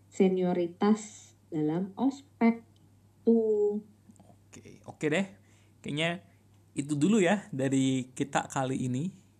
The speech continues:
Speaker 2: Lumayan lama nih podcastnya. <laughs> Yang section keduanya lumayan panjang. Kita udah kayak,
Speaker 1: <laughs>
Speaker 2: udah kayak bergibah aja sebenarnya ini.
Speaker 1: Gibah apaan, Bot?
Speaker 2: Ya, lu nggak tahu ya.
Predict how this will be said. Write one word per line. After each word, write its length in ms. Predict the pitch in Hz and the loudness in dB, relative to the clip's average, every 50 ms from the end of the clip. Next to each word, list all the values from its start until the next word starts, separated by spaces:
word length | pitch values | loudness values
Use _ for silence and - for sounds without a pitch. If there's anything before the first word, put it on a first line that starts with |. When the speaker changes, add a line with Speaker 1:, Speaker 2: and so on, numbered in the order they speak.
| _ _ _ _ _ _ _ _ _ _ _ _ _ - - - | _ _ _ _ _ _ _ _ _ _ _ _ _ -18 -8 -4
Speaker 2:
Lumayan 340 | 120 117 117 113 113 110 | 0 0 2 2 2 0
lama 400 | 113 107 101 98 95 95 98 113 | 0 -2 -2 -2 -2 -4 -4 -6
nih 240 | 123 107 120 143 135 | -6 -6 -6 -8 -8
podcastnya. 640 | - 117 107 - - 113 98 - - 120 117 160 160 - _ - | -10 -12 -12 -12 -10 -10 -8 -8 -8 -8 -8 -10 -12 -14 _ -6
<laughs> 80 | - 170 160 | -4 -2 -2
Yang 160 | 156 151 135 - | -2 -2 -4 -4
section 300 | 127 127 120 - 135 127 | -6 -6 -4 -4 -4 -4
keduanya 380 | 131 131 120 117 117 117 - - | -4 -2 0 0 0 0 -2 -4
lumayan 260 | 147 127 123 120 117 | -6 -6 -6 -8 -6
panjang. 480 | 117 127 120 120 120 110 117 113 127 165 - - _ _ _ _ - - - - _ _ | -6 -6 -6 -4 -2 -2 -2 -4 -4 -8 -12 -18 _ _ _ _ -20 -20 -20 -20 _ _
Kita 120 | - - | -4 -2
udah 140 | 202 - 123 | 0 2 8
kayak, 240 | - - 226 233 233 214 214 - | 10 10 10 10 8 6 6 4
Speaker 1:
<laughs> 160 | 202 214 214 | 2 2 2
Speaker 2:
udah 140 | 135 131 127 | 2 2 2
kayak 160 | - 131 120 120 | 2 0 0 0
bergibah 480 | 120 113 104 107 120 113 107 113 104 | 0 -2 0 0 0 0 0 -2 -4
aja 160 | 123 147 160 | -2 -2 -2
sebenarnya 400 | 151 127 120 113 107 107 107 104 | -4 -2 -2 -4 -4 -4 -4 -4
ini. 100 | 101 101 101 101 - _ _ _ _ - _ _ _ _ _ _ _ _ _ - - _ _ _ _ _ _ _ _ _ - _ _ - _ _ - _ - 277 226 - - - 190 - - - _ _ _ _ | -4 -6 -8 -10 -16 _ _ _ _ -20 _ _ _ _ _ _ _ _ _ -20 -20 _ _ _ _ _ _ _ _ _ -20 _ _ -20 _ _ -20 _ -12 -10 -10 -10 -12 -16 -18 -18 -20 -20 _ _ _ _
Speaker 1:
Gibah 400 | - 190 208 190 277 294 330 302 | 4 6 8 10 12 12 10 10
apaan, 400 | 302 - 277 302 285 294 302 285 | 8 6 4 6 6 6 6 8
Bot? 160 | 254 240 247 - - - - | 6 6 4 0 -8 -10 -6
Speaker 2:
Ya, 140 | - 135 101 | -6 -6 -4
lu 120 | 151 175 | -6 -6
nggak 180 | 143 - - - | -6 -6 -8 -8
tahu 260 | 113 104 107 95 - | -8 -8 -8 -8 -8
ya. 80 | 110 | -10